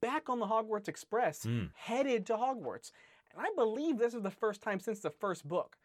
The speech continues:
Speaker 1: that we are back
Speaker 2: Right.
Speaker 1: on the Hogwarts Express headed to Hogwarts. Because the last two books,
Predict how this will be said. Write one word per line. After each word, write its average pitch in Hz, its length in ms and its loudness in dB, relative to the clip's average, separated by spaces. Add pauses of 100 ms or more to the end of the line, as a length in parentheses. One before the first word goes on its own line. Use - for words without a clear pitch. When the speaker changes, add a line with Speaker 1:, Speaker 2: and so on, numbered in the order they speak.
(340)
Speaker 1:
that 160 100 0
we 165 120 2
are 147 140 4 (460)
back 202 300 0 (100)
Speaker 2:
Right. 170 80 -2
Speaker 1:
on 151 360 2 (280)
the - 80 -8
Hogwarts 175 380 -2
Express - 380 -2
headed 139 240 -2
to 127 40 -8
Hogwarts. - 540 -10 (500)
Because 135 480 -2 (400)
the 160 160 0
last 156 380 -2
two 294 160 0
books, 277 480 0